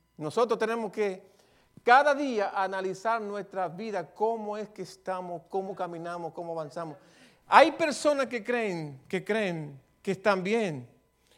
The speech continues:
Y yo puse en estos días un, un parrafito en Facebook que dice, "Prefiero estar equivocado, sabiendo, ah, no, me, prefiero estar mal, creyendo que estoy bien, que pensar que estoy bien,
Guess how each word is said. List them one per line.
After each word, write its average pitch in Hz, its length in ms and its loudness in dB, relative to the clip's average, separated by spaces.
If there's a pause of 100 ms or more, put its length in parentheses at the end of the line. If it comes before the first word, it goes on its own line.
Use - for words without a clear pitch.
(160)
Y 185 140 -4
yo 226 160 2
puse 262 260 -4
en 254 60 -2
estos 254 240 -4
días 226 300 0
un, 208 320 -6
un 208 180 -10
parrafito 220 640 -6
en 185 160 -10
Facebook 180 360 -6
que 190 80 -8
dice, 196 240 -8
"Prefiero 185 680 -6 (520)
estar 208 680 -6 (920)
equivocado, 170 840 -10 (760)
sabiendo, 156 540 -14 (640)
ah, 180 200 -14
no, - 100 -18
me, 131 160 -18 (340)
prefiero 180 380 -4
estar 214 220 -2
mal, 202 360 0 (320)
creyendo 185 340 -2
que 180 100 -6
estoy 196 200 -2
bien, 180 420 -6 (880)
que 175 180 -4
pensar 165 380 -4
que 175 100 -8
estoy 170 220 -4
bien, 156 360 -6